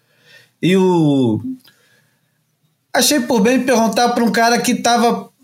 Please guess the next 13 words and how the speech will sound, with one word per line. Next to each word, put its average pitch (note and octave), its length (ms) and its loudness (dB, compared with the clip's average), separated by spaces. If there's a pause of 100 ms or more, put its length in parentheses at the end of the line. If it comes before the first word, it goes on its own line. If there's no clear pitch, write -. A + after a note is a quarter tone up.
(240)
filmando G#3+ 640 2
tudo A3 300 2
e F#3 80 2
assistindo F3+ 640 2
tudo G#3 240 2
enquanto G3+ 260 0
tava G3 200 2
acontecendo, F#3+ 840 0
e F3+ 140 2
mandei F#3 320 2
uma G#3 60 2
mensagem G3 520 2
pro D#3 640 0